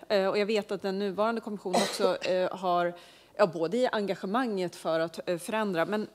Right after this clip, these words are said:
men också när det gäller detta med att ta blodprovet. Det, det blev liksom ett sätt att öppna dörrar, eh, över, ja, p-, politiker av olika politisk färg har gjort detta efter dig. Eh, och jag har själv också, och du och jag tillsammans gjorde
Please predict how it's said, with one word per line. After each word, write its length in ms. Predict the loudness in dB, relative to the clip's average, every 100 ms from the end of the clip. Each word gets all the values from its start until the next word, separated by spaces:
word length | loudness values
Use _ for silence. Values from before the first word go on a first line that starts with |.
| -6
men 200 | -2 0
också 480 | 0 -2 0 2 2
när 160 | 0 0
det 60 |
gäller 320 | 2 2 2
detta 260 | 0 -2 -4
med 180 | 0 -2
att 120 | -2
ta 160 | -4 -4
blodprovet. 1000 | -4 -6 -8 -8 -2 -2 0 -4 -6 -8
Det, 200 | 0 0
det 100 | 0
blev 220 | 0 2 2
liksom 220 | 0 -2
ett 100 | -2
sätt 400 | -2 -2 -2 -6
att 140 | -6
öppna 340 | -6 -8 -4 -4
dörrar, 600 | -2 -4 0 2 2 2 -8 0
eh, 100 | 4 6 6 4 2 2 2
över, 360 | 4 2 0 -2 -16 -20 -20 _
ja, 220 | 2 2 0 -12 -14 -10
p-, 60 | -10 -10 -8
politiker 480 | 0 0 0 0 4
av 120 | 4
olika 500 | 4 0 2 6 6
politisk 520 | 6 2 0 2 -2 2
färg 380 | 6 6 6
har 320 | 2 2 2 0
gjort 300 | -2 -4 -2
detta 280 | -4 -2 -4
efter 280 | -4 -4 -2
dig. 460 | 0 -2 -6 -6 0
Eh, 280 | 4 4
och 200 | 4 0 0
jag 220 | 6 6
har 100 | 6
själv 420 | 0 2 2 2 -2
också, 400 | -6 -4 -4 -2
och 100 | -4
du 140 | 0 2
och 100 | 2
jag 140 | 0
tillsammans 600 | 0 2 4 4 2 -2
gjorde 420 | -4 0 0 0